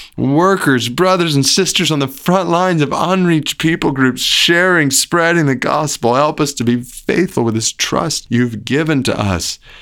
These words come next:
in our lives, in our families, in the church. And then, God, help us to speak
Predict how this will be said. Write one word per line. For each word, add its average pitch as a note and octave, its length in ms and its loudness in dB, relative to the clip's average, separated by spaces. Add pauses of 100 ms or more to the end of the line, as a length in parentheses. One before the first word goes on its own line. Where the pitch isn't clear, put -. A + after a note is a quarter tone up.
(200)
in G2+ 80 2
our A2+ 100 4
lives, C#3 420 2
in G#2 60 0
our F#2+ 60 -2
families, D3 600 0
in F#2+ 100 0
the F2 80 -4
church. - 720 -2 (480)
And C3 300 2
then, D3 300 2
God, G#2 320 0
help A2+ 280 0
us C#3+ 180 -2
to G#2+ 100 -2
speak - 840 -2